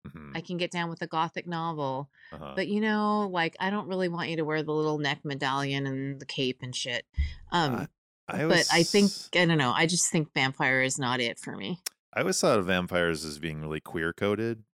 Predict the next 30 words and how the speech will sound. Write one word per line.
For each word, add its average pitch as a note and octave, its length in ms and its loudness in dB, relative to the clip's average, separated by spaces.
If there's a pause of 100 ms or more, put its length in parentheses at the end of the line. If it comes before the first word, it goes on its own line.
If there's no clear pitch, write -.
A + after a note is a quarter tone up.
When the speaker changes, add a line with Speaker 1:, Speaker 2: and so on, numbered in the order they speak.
(120)
Speaker 1:
and D2 600 -6 (200)
maybe D#2+ 440 -6 (120)
that E2+ 180 2
might D#2 180 -6
be D#2+ 160 -8
where D2+ 440 -4
they D#2 120 -6
came D#2+ 240 -8
from. F#2 160 -6
I F#2+ 80 0
don't G2 120 0
really E2+ 180 -4
know D2 480 -6 (320)
if F#2+ 140 -2
there's D#2+ 240 -2
a, - 20 -6 (140)
probably D#2 320 -4 (100)
is D#2+ 220 -6
an D#2+ 120 -10
explanation D2+ 600 -8
of, C2+ 160 -12
like, C#2 240 -6
why C#2 260 -2 (140)
folklore C#2 400 -4
of C2+ 100 -8
vampires C#2 500 -6
got - 200 -8
started, C2 420 -4
but, - 140 -6
like, C#2 280 -6